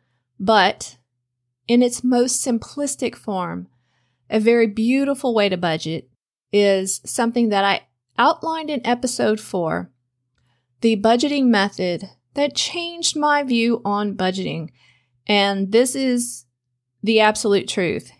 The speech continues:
Calendar budgeting is the most highly, highly effective way for everyone to budget, regardless if you do it on paper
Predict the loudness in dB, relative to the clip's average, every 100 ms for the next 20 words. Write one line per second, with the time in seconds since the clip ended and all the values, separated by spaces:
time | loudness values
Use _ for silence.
0 | _ -8 -2 2 2 2 2 0 -2 -2
1 | -6 -8 -12 _ _ _ _ 2 2 4
2 | 0 2 2 0 0 -4 -10 -2 0 0
3 | -2 -6 -8 -12 -4 -2 -2 -2 -4 -2
4 | -4 -2 -4 -4 -4 -4 -4 -8 _ _
5 | _ _ _ _ _ -4 2 4 4 4
6 | 2 0 -4 -6 -6 -6 -10 -12 -14 _
7 | _ _ _ _ _ _ 0 2 2 2
8 | 0 -4 -4 -2 0 0 0 -2 -4 -4
9 | -4 -4 -6